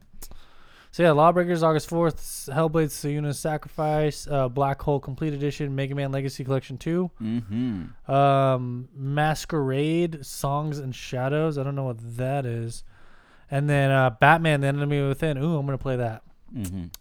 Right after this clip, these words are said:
Speaker 1: Episode number one. And Graceful Explosion Machine is coming over to P S four from, uh, Switch. It's already on there. Um, Xbox One, getting a game called Race Arcade, The Way, Mister Shifty's coming there,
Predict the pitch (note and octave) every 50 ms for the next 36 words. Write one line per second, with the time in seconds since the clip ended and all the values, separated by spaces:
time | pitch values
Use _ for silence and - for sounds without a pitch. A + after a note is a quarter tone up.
0 | _ - - - - - - C3 - - C#3 C3 B2 B2 A#2+ B2 A#2+ C3 C#3+ C#3
1 | B2+ B2 A#2+ A#2 C3 C3+ C#3 - D3+ C3+ C3 - - C#3 C3+ C3 B2 C3 B2+ -
2 | - C3+ C3 B2+ B2 - - C#3+ C3+ B2+ B2+ B2+ A#2+ B2 - C#3+ C3+ - - D#3+
3 | D3+ E3 E3 D#3 - - D#3+ D3+ D#3 D3 D3 D3+ D3 D3 D3 D3 C#3+ - - F#3+
4 | G3+ - - - - - - - - - - - - - - - - - - -
5 | C3+ C3 C3 B2+ C3 C3 D3 D3+ C3+ A2+ - - - - - - - - - -
6 | - - D3 D3+ D#3 D#3+ D#3+ D#3+ D#3+ D#3 D3+ C#3+ C#3+ - - - - - - -
7 | - - - - E3+ D#3 - - E3+ E3 - - D3 D3 D#3 F#3 G3+ A3 A#3 A#3
8 | A#3+ B3 A#3 F3 - - - - - - - - - - - - - - - -
9 | - - - - - - - D3+ D3 D3+ D3+ D3 C#3+ C#3 C3+ C#3+ C#3 C3 C#3 B2+
10 | A#2+ A2+ B2+ C#3 D3+ - F#3+ E3+ D#3 - - E3+ F3 E3+ F3+ E3+ - - - -
11 | _ - - - - _ - C3+ B2+ C#3 C3 B2 C3+ C#3 D3 E3 E3 E3+ E3+ E3+
12 | C#3+ C3+ C#3+ C#3 - - C#3+ - - D#3 D3+ - - F3 E3 D3+ - - E3 D#3+
13 | D#3 D#3 D3+ D3+ D3+ D3+ D3+ D3+ D3 -